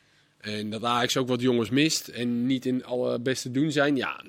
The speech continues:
natuurlijk zullen ze dat nog wel in hun kopjes meedragen. Maar, ehm,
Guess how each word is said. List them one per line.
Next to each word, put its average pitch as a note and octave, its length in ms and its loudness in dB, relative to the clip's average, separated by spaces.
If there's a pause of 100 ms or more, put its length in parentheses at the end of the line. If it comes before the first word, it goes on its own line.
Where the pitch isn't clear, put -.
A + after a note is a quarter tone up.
natuurlijk B2 360 -2
zullen A#2+ 260 0
ze A#2 100 -8
dat B2 160 0
nog A#2+ 120 -4
wel B2+ 220 0
in B2 120 0
hun B2 120 -2
kopjes B2 320 -4
meedragen. C3+ 640 0
Maar, F2 260 -4 (600)
ehm, F2+ 420 -8